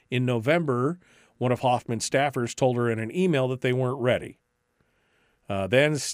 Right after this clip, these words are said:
then Senator for, then staff for the senator's office said no one would be available to interview for the story in K T U U until the legislature goes back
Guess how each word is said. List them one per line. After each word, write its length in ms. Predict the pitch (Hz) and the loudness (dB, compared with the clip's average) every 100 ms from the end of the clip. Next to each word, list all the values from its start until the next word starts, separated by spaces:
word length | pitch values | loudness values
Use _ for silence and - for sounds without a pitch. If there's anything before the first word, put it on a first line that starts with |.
| - | -2
then 300 | 131 160 151 | 0 2 0
Senator 460 | - 147 139 139 | 0 2 2 2
for, 360 | 127 139 131 135 | 2 2 2 0
then 220 | 135 151 | 0 0
staff 340 | 139 151 139 | 0 0 0
for 60 | - | 0
the 100 | 135 | -2
senator's 540 | - 131 127 127 127 | 0 0 0 0 2
office 320 | 123 120 127 113 | 0 0 -2 -4
said 220 | 113 107 | -4 0
no 120 | 139 | 0
one 220 | 147 143 | 2 0
would 180 | 131 123 | -2 -2
be 140 | 120 | -2
available 480 | 117 123 131 123 123 | 0 0 0 0 -2
to 100 | 113 | -2
interview 360 | - 131 117 113 | -4 -4 -2 -2
for 140 | - | -4
the 100 | 101 | -8
story 520 | - - 202 139 147 | -2 4 4 4 2
in 120 | 131 92 | -2 -2
K 200 | 107 104 | -2 -2
T 140 | 110 | -4
U 220 | 104 107 | -2 -2
U 440 | 104 202 165 135 170 _ _ - - _ _ | 0 2 2 2 -4 _ _ -20 -20 _ _
until 320 | 127 123 156 | -6 2 2
the 120 | 139 | 4
legislature 580 | 127 127 120 117 117 117 | 2 0 -2 -4 -4 -4
goes 320 | 113 110 110 | -2 -2 -2
back 340 | - 98 92 | -2 -2 -2